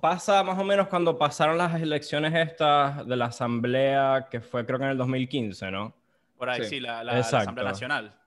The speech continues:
Speaker 1: Ese fue el año en el que yo me vine pa' acá, marico, ¿qué habláis? Eh,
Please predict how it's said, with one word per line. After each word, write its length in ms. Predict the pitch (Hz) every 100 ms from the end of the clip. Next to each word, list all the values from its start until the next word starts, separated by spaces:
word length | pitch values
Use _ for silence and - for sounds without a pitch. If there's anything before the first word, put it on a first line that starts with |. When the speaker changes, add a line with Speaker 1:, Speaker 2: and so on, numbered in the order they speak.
| _ _
Speaker 1:
Ese 200 | 113 131
fue 140 | 156
el 40 | 165
año 80 | 160
en 40 |
el 60 | 135
que 60 |
yo 100 | 147
me 120 | 147
vine 240 | 143 123 104
pa' 100 | 98
acá, 180 | 90 82
marico, 380 | 82 82 85
¿qué 80 | 92
habláis? 260 | 98 80 - _ _ _ _ _ _ _
Eh, 920 | - 113 113 110 107 107 104 98 90